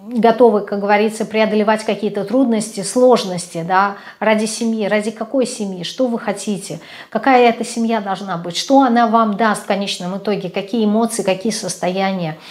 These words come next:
к чему вы стремитесь. Здесь такие вот, э, вопросы с заделом на будущее, но уже сейчас вы это делаете. Потому что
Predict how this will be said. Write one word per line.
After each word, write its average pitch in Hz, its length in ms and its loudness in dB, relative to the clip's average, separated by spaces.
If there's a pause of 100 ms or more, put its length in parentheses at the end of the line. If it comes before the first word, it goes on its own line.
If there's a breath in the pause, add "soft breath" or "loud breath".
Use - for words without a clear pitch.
(240 loud breath)
к - 60 -12
чему 254 300 6
вы 208 140 2
стремитесь. 208 600 -2
Здесь 208 240 -6
такие 208 300 -2
вот, 196 260 -4
э, 202 40 -2
вопросы 214 840 4 (200 loud breath)
с 196 100 -6
заделом 233 500 6
на 226 100 4
будущее, 254 560 0
но 226 240 0
уже 226 300 2
сейчас 220 640 0
вы 175 80 -4
это 175 240 -6
делаете. 160 760 -8 (580 loud breath)
Потому 226 260 6
что 233 200 0